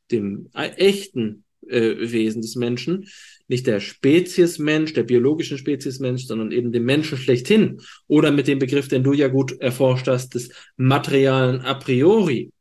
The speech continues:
das auch ein anthropologisches Antrieb-, Attrib-, äh, a priori sein kann, ähm, das anders zu denken, eine methodologische Invektive vorzuschlagen, ein, eine Alternative zu finden,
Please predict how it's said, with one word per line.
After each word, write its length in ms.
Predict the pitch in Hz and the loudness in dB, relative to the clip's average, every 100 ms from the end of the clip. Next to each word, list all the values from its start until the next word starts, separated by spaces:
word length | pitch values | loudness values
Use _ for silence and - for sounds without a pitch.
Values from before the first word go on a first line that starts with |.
| _ _ _ _ _ | _ _ _ _ _
das 180 | - 107 | -10 -4
auch 160 | - 113 | -2 -2
ein 240 | 120 120 | -2 -2
anthropologisches 1000 | 123 156 143 131 143 160 294 226 135 120 | 0 0 0 2 4 4 4 0 -2 -4
Antrieb-, 540 | 117 113 120 120 127 | -6 -6 -4 -6 -6
Attrib-, 320 | 131 127 127 127 | -6 -4 -4 -2
äh, 340 | 127 127 113 | 0 0 -2
a 120 | 117 | -2
priori 380 | - 117 113 107 | 0 0 2 0
sein 340 | 107 101 98 | -2 -2 -4
kann, 400 | - 123 147 180 - - - _ - | -4 -4 -2 -4 -10 -20 -20 _ 2
ähm, 640 | 135 135 139 139 139 143 - _ _ _ - | 4 4 2 0 -2 -6 -14 _ _ _ -4
das 540 | 151 175 - - - _ _ | -2 0 -2 -6 -10 _ _
anders 540 | 196 226 156 101 - | 2 4 2 0 -6
zu 160 | - 120 | -8 -4
denken, 400 | 117 117 107 - | 0 0 -2 -4
eine 180 | 120 135 | 0 2
methodologische 1080 | 143 143 - 160 165 175 170 170 160 156 160 _ _ _ _ _ _ _ _ _ - _ | 4 2 2 2 6 4 4 0 -2 -2 -6 _ _ _ _ _ _ _ _ _ -20 _
Invektive 640 | 165 170 170 - 277 196 123 | 0 2 0 0 0 0 -2
vorzuschlagen, 880 | - 110 - 110 113 101 92 92 | -4 -6 -4 -6 -4 -4 -4 -6
ein, 340 | 101 113 113 - _ _ _ - | -2 -2 -2 -8 _ _ _ -2
eine 680 | 123 123 123 123 123 127 - | 2 2 4 2 0 -2 -4
Alternative 840 | 139 135 147 135 - 247 269 214 | -2 0 0 0 -2 0 2 0
zu 160 | - 175 | 2 0
finden, 680 | 175 202 214 202 208 214 | 2 2 2 0 -2 -2